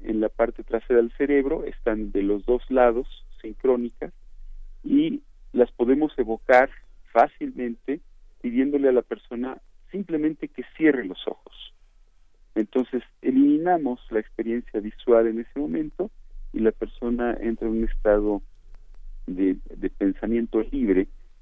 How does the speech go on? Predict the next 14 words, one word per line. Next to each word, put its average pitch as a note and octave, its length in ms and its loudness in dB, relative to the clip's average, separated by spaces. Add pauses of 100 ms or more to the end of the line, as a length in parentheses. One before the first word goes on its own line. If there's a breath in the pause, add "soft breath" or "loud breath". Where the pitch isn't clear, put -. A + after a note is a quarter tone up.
en F#2+ 140 -2
el G2 120 0
cual G#2+ 360 4
las G#2 200 0
ondas G#2 320 -4 (400)
alfa G2+ 520 2 (240)
dominan, G2+ 680 0 (220)
estas - 340 -6
ondas G2 320 -2
de, E2 260 0 (140)
de E2+ 160 0
ocho G2 500 0
a E2 60 0
doce E2+ 560 -2